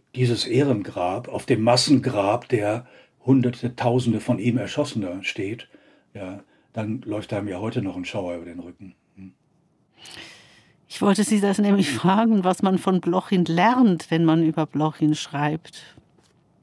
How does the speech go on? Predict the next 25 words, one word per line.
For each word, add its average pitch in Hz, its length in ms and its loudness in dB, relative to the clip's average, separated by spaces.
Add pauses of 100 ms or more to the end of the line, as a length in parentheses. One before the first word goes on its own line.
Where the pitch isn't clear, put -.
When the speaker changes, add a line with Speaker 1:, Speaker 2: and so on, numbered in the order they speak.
(1080)
Speaker 1:
Naja, 131 280 6
dass 127 240 2
es - 360 2
ab - 220 -8
einem 131 240 4
gewissen 127 420 0
Punkt 143 380 0
in 117 140 -6
der 110 140 -4
Geschichte 123 760 -4 (1040)
ist - 260 -4
dann 113 220 0
das 120 220 -4
Inhumane 110 1000 0 (640)
als - 200 -4
Konstante 120 800 -2 (120)
zu - 160 -10
betrachten. 98 720 -12
Und 117 180 -12
da, 107 140 2
da 127 220 -2
gibt 143 220 -2
es 127 100 -6
dann 131 160 4
kein, 123 360 2